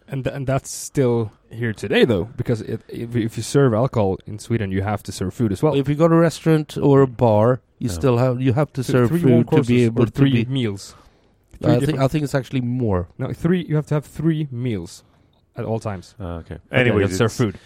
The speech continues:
Speaker 1: That's
Speaker 2: have
Speaker 1: the
Speaker 2: to
Speaker 1: point.
Speaker 2: serve food if you serve alcohol
Speaker 3: Mm,
Speaker 2: in a,
Speaker 3: yeah.
Speaker 2: in a
Speaker 1: That's
Speaker 2: bar or
Speaker 1: yeah.
Speaker 2: restaurant.
Speaker 3: But the part that I had not really grasped myself, which is pretty horrible, is looking at,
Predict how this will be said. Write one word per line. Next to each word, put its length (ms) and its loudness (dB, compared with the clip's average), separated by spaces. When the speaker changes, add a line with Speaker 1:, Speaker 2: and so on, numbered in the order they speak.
Speaker 1:
That's 80 6
Speaker 2:
have 100 2
Speaker 1:
the 80 0
Speaker 2:
to 20 -
Speaker 1:
point. 60 -2
Speaker 2:
serve 240 4
food 280 4
if 140 0
you 60 2
serve 220 2
alcohol 380 0
Speaker 3:
Mm, 140 2
Speaker 2:
in 80 -2
a, 100 2
Speaker 3:
yeah. 80 -6
Speaker 2:
in 80 -4
a 60 -2
Speaker 1:
That's 120 0
Speaker 2:
bar 220 4
or 60 4
Speaker 1:
yeah. 60 2
Speaker 2:
restaurant. 380 -6
Speaker 3:
But 220 -2
the 80 -2
part 320 -2
that 120 2
I 100 6
had 200 0
not 300 -2
really 260 0
grasped 600 -2
myself, 640 -2
which 140 -6
is 100 -14
pretty 200 -6
horrible, 640 -2
is 220 -4
looking 360 -4
at, 340 -4